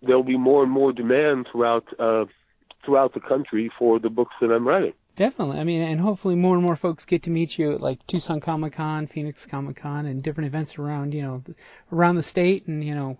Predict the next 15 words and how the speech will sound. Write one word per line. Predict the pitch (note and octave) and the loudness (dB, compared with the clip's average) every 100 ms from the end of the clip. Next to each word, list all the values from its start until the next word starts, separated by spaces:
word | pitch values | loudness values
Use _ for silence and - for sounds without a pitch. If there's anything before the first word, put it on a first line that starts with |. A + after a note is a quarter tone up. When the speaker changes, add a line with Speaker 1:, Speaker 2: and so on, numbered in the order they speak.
| - | -4
Speaker 2:
anywhere | F3+ E3+ E3+ | 0 2 2
else | A3+ D#3 | 0 -4
that | |
you | C#3 | -6
can | D3 C#3 | -6 -2
go | D3 | 0
out | C#3+ C#3+ - | 0 -2 -4
to | C#3+ | -6
the | C3 B2+ | -4 -6
conventions | - D3 C#3+ D3 C3+ | -6 -8 -8 -8 -6
and | C3 | -6
meet | C3 | -6
them. | C3 B2 _ _ _ _ - | -8 -12 _ _ _ _ -4
Speaker 1:
Absolutely. | A#2 - B2 B2+ B2 G#2+ - | -4 -2 0 2 2 0 0
Now, | G#2 | 0